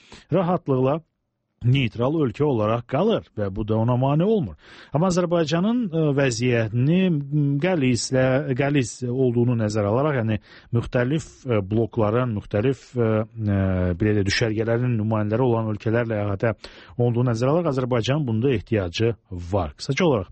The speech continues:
belə. Hə, işdən sonra proqramında yaxın dəqiqələrdə studiyamızın qonağı, e, jurnalist Şahvələt Çobanoğlu olacaq. Onun yazısı Fəxri Xiyaban, e, qadağası, e, adlanır. Söhbət burada, e, dünyasını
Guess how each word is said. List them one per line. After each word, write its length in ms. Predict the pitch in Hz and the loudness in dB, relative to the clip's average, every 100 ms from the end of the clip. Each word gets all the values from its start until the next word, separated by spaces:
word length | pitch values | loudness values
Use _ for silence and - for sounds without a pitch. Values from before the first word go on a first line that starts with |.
| - | -14
belə. 220 | 80 73 - - - - - - - - - - | -18 -18 -16 -16 -16 -18 -20 -20 -20 -20 -20 -6
Hə, 160 | 139 196 208 | 0 2 2
işdən 240 | - 233 | 0 0
sonra 160 | 226 214 | 0 2
proqramında 640 | 208 196 196 196 196 247 269 - | 2 0 0 -2 0 0 0 0
yaxın 320 | 196 - 196 | -4 -2 -2
dəqiqələrdə 500 | 180 165 170 170 214 - | 0 0 0 0 -2 0
studiyamızın 480 | 170 170 156 151 | 0 0 0 -2
qonağı, 480 | 147 151 147 156 202 208 160 - | 0 0 0 0 0 0 -2 -2
e, 160 | 139 | -2
jurnalist 400 | 123 151 151 151 | 0 0 0 0
Şahvələt 320 | 165 139 147 - | 0 0 -2 0
Çobanoğlu 560 | 151 147 147 139 135 113 | 0 0 0 0 2 0
olacaq. 560 | 101 107 185 196 170 | 0 0 0 0 0
Onun 240 | 143 139 135 | -2 0 0
yazısı 320 | 120 - 180 | 0 0 -2
Fəxri 320 | - 113 139 | 0 -2 -2
Xiyaban, 480 | - 123 110 120 113 | 0 0 2 0 0
e, 320 | 107 104 101 | -2 0 0
qadağası, 720 | 95 117 113 107 101 - 143 127 - _ _ _ _ _ _ - | 0 -2 0 -2 -2 0 0 0 -6 _ _ _ _ _ _ -2
e, 80 | |
adlanır. 720 | 117 113 127 120 120 135 202 214 - - - - - | 0 0 0 0 0 2 0 -2 -10 -20 -20 -20 -6
Söhbət 240 | - 151 156 | 0 0 2
burada, 300 | 147 151 160 | 0 0 0
e, 560 | 160 151 127 120 117 | 0 0 0 2 0
dünyasını 580 | 117 127 123 120 143 135 | 0 0 0 -2 -2 -2